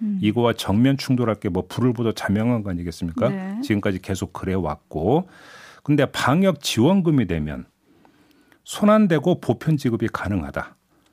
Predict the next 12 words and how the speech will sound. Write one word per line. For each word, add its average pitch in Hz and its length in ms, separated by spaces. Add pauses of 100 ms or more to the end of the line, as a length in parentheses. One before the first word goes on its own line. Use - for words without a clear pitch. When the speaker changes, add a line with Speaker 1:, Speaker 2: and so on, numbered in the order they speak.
(100)
Speaker 2:
이런 131 220
식으로 127 260
판단을 156 480
한 113 120
거 - 160
아니냐라는 87 560
겁니다. 78 340 (840)
방역 147 380
지원금의 127 760
선별 185 440
지원이라는 110 540
것은 87 360